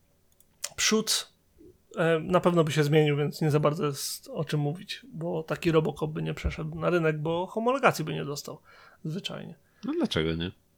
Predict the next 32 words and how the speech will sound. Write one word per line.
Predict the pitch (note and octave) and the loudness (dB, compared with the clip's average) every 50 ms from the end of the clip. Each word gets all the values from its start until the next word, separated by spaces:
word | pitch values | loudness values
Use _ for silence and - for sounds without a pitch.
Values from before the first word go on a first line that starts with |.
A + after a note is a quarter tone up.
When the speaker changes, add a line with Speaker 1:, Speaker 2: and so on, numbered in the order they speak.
| _ _ _ _ - - _ _ _ - | _ _ _ _ -20 -20 _ _ _ -6
Speaker 1:
A | - D#3 D#3 F#3 G3 | -2 0 2 2 2
bo | F#3+ G#3+ A3+ | 0 -2 -2
masz, | A3+ A#3 G#3 G3+ - - - - | 0 0 0 -2 -2 -6 -4 -4
e, | G3+ F#3+ F#3+ | -2 -2 -2
dwa | F3 E3 E3 F3+ F3 F3 F3 F3 F3 | -4 -6 -4 -2 -2 0 0 0 -2
długie | E3 E3 E3 E3 D#3 E3 D#3+ | -2 -4 -8 -6 -4 -2 0
lightbary, | D#3 D#3 D#3 D3 D3 D3+ C#3+ C#3 D#3 F3 - | 0 0 -2 -2 0 0 0 0 -2 -2 -4
a | E3+ | -4
nie | F3+ F#3+ G3+ | -4 -4 -4
jeden. | F#3+ E3 C#3+ C#3+ C#3+ D3 D#3 - - - - _ _ | -2 -4 -4 -4 -6 -8 -8 -10 -14 -20 -20 _ _
I | - E3+ D3 | -8 -6 -6
wydaje | D3+ E3+ D#3+ D#3 D3 D#3+ E3 | -6 -4 -2 -2 0 0 -2
mi | E3 D3 | -4 -4
się, | - F3 | -4 -4
żeby | F3 E3+ E3 D#3 | -4 -6 -6 -6
to | - E3 | -6 -6
nie | D#3+ D#3+ | -6 -6
przeszło | - - D#3 - - D#3 | -6 -8 -8 -8 -8 -8
homologacyjnie. | - E3 D#3+ D#3 D#3 D#3 C#3+ D3 D3 - - D3 - - | -8 -6 -4 -4 -4 -4 -4 -8 -10 -10 -10 -12 -8 -2
Ale | - G#3 | 0 2
mogę | A#3+ C#4+ C4 C4+ | 2 2 2 2
się | A#3+ C4+ | 2 2
mylić. | G#3+ D3+ C3+ - - | 2 2 0 -2 -4
Speaker 2:
Cze-, | - C3+ A#2+ | -6 -6 -4
cze-, | B2 - - - | 0 0 2 4
Speaker 1:
Obym | C#4 D4 A#3 G3+ F#3 E3 | 6 4 4 4 2 2
się | - - E3+ | 0 0 0
mylił. | D#3+ C#3+ C3+ C3 C3+ C#3 - | -2 -2 -2 -4 -6 -6 -4
Speaker 2:
ale | - C#4+ | 0 2
Speaker 1:
Ob-, | A#3 - | 2 4
Speaker 2:
czemu? | - - A#3+ | 4 2 0
Speaker 1:
je-, | A3+ C4+ | 0 0